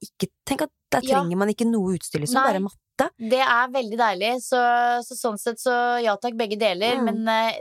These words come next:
Speaker 2: den helhetlige opplevelsen vil alltid være best for meg i det jeg kommer meg ut.
Speaker 1: Ja.
Speaker 2: Ja.
Speaker 1: Mm.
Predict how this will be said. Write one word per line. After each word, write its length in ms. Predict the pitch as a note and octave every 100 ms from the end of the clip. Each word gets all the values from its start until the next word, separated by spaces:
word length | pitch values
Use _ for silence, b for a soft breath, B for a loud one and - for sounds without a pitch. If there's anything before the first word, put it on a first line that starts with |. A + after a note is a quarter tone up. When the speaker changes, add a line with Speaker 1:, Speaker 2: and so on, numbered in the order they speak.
| -
Speaker 2:
den 160 | A3+ A3+
helhetlige 600 | A3+ G3+ F3+ F#3 G3+ A3
opplevelsen 880 | G3 E3+ D#3 E3+ - A#3 A#3+ A#3 G3+
vil 160 | G#3
alltid 360 | D#3+ D3+ - G3+
være 260 | F#3 E3+
best 260 | E3 C#3+ -
for 80 | E3
meg 320 | D#3+ D#3 D#3+
i 40 | E3+
det 140 | D#3+
jeg 100 | D3+
kommer 240 | - C#3+ C#3
meg 240 | D3+ E3+
ut. 240 | F#3 - -
Speaker 1:
Ja. 120 | G3+ - _ -
Speaker 2:
Ja. 120 | D#3+ - _ _
Speaker 1:
Mm. 220 | A3 G3